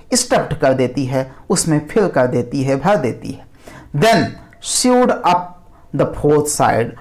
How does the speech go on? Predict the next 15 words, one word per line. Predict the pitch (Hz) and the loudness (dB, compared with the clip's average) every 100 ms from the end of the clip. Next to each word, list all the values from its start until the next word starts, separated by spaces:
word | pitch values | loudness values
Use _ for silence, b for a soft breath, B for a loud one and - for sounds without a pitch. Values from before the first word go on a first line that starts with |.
| B | B
और | - 220 | 0 2
उसके | 185 - 165 | 2 0 2
बाद | 147 147 | 4 2
चौथे | 147 - 175 170 185 | 0 2 2 4 0
साइड | - 143 135 135 | 2 4 4 2
को | - 143 | -2 -2
भी | 135 | 0
वो | 135 135 - B | 0 -2 -6 B
सीव | - - - - 269 226 | -10 -4 -2 0 2 2
कर | - 139 | 2 2
देती | - 233 139 | 0 -2 -4
है, | 143 139 B B | -2 -2 B B
सिल | - - 247 160 | -6 -2 0 2
देती | 123 - 58 | 0 -4 -10
है। | - | -16